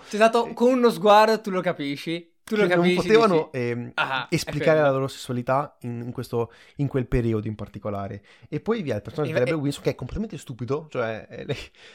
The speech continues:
Speaker 2: è
Speaker 1: Sì, sì,
Speaker 2: fanatica
Speaker 1: lei
Speaker 2: del
Speaker 1: è
Speaker 2: nazismo.
Speaker 1: proprio, è la fanatica che vive solo per quello,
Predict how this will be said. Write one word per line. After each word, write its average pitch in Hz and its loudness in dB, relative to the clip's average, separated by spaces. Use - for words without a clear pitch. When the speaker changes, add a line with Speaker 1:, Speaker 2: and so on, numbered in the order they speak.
Speaker 2:
è 110 -10
Speaker 1:
Sì, - -10
sì, - -8
Speaker 2:
fanatica 165 2
Speaker 1:
lei - 4
Speaker 2:
del 131 2
Speaker 1:
è 135 0
Speaker 2:
nazismo. 180 0
Speaker 1:
proprio, 196 2
è - 4
la 202 2
fanatica 220 -2
che 185 -4
vive 190 -4
solo 202 -4
per 208 -4
quello, 196 -2